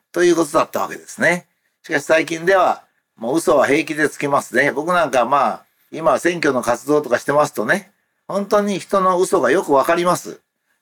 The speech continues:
ああ、こんな嘘ついてんだなと思いますね。えー、それ嘘と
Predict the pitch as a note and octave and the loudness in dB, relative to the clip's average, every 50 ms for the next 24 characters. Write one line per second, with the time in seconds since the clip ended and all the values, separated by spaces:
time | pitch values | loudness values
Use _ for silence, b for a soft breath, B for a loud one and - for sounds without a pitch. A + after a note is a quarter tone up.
0 | _ - - - - A2+ A2 - A#2+ B2+ C#3 D3 D#3 E3 F3+ F3+ G#3 G3+ E3 F3+ | _ -20 -20 -16 -14 -12 -6 -4 -4 -2 0 0 0 0 2 0 0 -2 -2 -4
1 | G3 G3+ F3+ G3 F#3 F3 E3 E3 D#3+ E3+ F3+ F3+ F3 D#3 D3+ C#3+ D3 D#3 E3 D#3+ | -6 -2 0 -2 0 2 2 2 2 2 2 2 0 -2 -4 -4 -2 -2 0 2
2 | E3 D3+ - - C3 D3+ F3 G3 F#3 - _ _ _ _ _ _ _ _ - A#2 | 2 0 0 0 0 0 0 -2 -4 -12 _ _ _ _ _ _ _ _ -8 -4
3 | B2 B2+ B2+ A#2+ - D3 C#3 F3 A3 A3 - B3 G#3+ G3+ - F#3+ F3 D#3+ D3 C3 | 0 0 0 0 0 0 -2 -2 -2 0 0 0 2 2 2 2 4 4 4 2
4 | - - | 0 -4